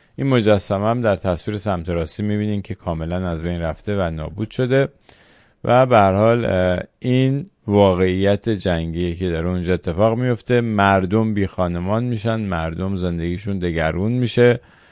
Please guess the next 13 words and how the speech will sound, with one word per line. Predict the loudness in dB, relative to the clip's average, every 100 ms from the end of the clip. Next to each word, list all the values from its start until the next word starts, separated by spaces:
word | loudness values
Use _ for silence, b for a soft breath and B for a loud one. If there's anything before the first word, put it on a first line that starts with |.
| b b b 2
و | 4 6 6 4 0 -6 _ _ _ _ _ _
تروریست‌ها | 4 6 6 4 2 2
هم | 2
همچنان | 2 0 -2 -2
به | -2
شعاراشون | 0 0 2 2 0 -2 -4
ادامه | -4 -2 -2 0
می‌دن | 0 2 4 4 0 b b b b b b b 0
و | 4
واقعاً | 6 6 6 6 2
بازندهٔ | 4 6 6 6 2 2 0 0 2
واقعی | 4 4 4 0 0 -2
این | -2 -2 -2 -4